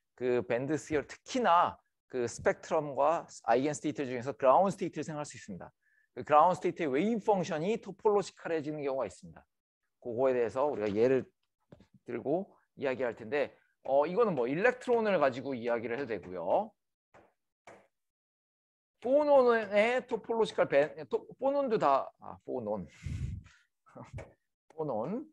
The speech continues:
포논도 다 밴드 스트럭처가 있죠. 그 밴드 스트럭처가 있는 녀석들은 전부 다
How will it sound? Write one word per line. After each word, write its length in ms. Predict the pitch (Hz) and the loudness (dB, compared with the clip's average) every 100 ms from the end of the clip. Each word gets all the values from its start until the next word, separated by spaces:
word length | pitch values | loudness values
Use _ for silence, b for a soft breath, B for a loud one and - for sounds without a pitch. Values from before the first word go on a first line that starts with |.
| _ - - _ _ _ | _ -20 -20 _ _ _
포논도 520 | 233 285 277 247 233 | 0 4 4 4 4
다 120 | 220 190 | 4 6
밴드 260 | 175 175 | 6 4
스트럭처가 380 | 175 - - 160 | 0 -4 0 0
있죠. 440 | - 117 127 220 - | 0 2 2 0 -6
그 60 | 156 | -4
밴드 280 | 156 185 240 | -2 -2 -4
스트럭처가 380 | - 226 247 202 | -4 -6 -2 -2
있는 340 | 156 190 165 | -2 -6 -4
녀석들은 480 | 127 127 151 180 180 | -4 -6 -8 -8 -8
전부 340 | 143 151 180 | -6 -8 -4
다 320 | 156 175 226 | 0 0 0